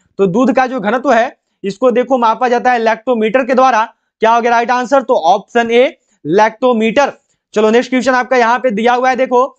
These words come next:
तीस नंबर सवाल है और साइंस सेक्शन का आखिरी क्वेश्चन है, इसके बाद आपका मैथ शुरू हो जाएगा।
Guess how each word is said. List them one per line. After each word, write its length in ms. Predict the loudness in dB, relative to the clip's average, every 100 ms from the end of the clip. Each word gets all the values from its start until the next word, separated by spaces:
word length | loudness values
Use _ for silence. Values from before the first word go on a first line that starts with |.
| _ _ -4
तीस 160 | -4 -2
नंबर 240 | 0 0
सवाल 240 | 0 0 0
है 60 |
और 60 | -2
साइंस 320 | -2 -4 -2
सेक्शन 260 | -4 -4 0
का 80 |
आखिरी 240 | 0 -2 -8
क्वेश्चन 280 | -6 -2 0
है, 60 |
इसके 140 | 0 2
बाद 100 | 0
आपका 220 | 0 -2
मैथ 180 | 0 -2
शुरू 180 | 0 0
हो 100 | 2
जाएगा। 400 | 0 0 -2